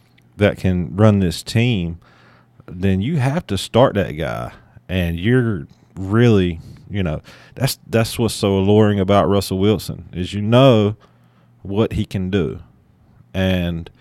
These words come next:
he's a great deep ball thrower. I don't think there's a better one in the league.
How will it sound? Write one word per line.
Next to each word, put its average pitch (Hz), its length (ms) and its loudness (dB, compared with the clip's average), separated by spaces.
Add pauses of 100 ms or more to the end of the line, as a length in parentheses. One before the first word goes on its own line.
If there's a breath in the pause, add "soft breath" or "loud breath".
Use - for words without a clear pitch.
(360 soft breath)
he's 90 240 -2
a 85 120 -4
great 104 460 2
deep 104 220 0
ball 104 220 2
thrower. 107 600 2
I 95 80 -2
don't 95 200 -2
think 110 180 0
there's 95 180 0
a 90 80 -2
better 104 260 2
one 101 120 2
in 98 140 2
the 92 60 0
league. 104 500 4